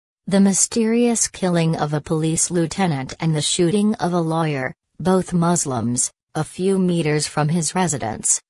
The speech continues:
prompted Climaco to issue a public warning that the two incidents would be used as a pretext to do away with him under the guise of a Muslim vendetta. He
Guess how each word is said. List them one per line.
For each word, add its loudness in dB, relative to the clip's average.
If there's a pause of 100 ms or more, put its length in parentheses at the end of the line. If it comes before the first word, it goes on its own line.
(120)
prompted -2
Climaco 2
to -4
issue 0
a 2
public -4
warning 2
that 0
the -2
two 0
incidents 0
would 0
be 2
used 2
as 0
a 0
pretext -2
to -2
do 0
away 0
with 0
him -2
under 2
the -2
guise -2
of -2
a 0
Muslim 0
vendetta. -2 (520)
He -6